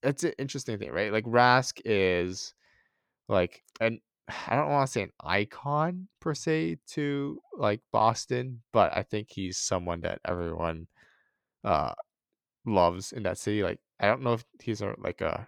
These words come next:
retired number type of guy, but he's someone that's kind of revered.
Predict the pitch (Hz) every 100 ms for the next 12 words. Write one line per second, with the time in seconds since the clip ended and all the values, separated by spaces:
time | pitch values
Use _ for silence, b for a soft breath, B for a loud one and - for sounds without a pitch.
0 | _ 107 - 98 95 95 104 123 127 143
1 | 135 139 147 147 151 - 107 - - 95
2 | 90 101 92 90 82 - - 87 90 82
3 | 82 82 85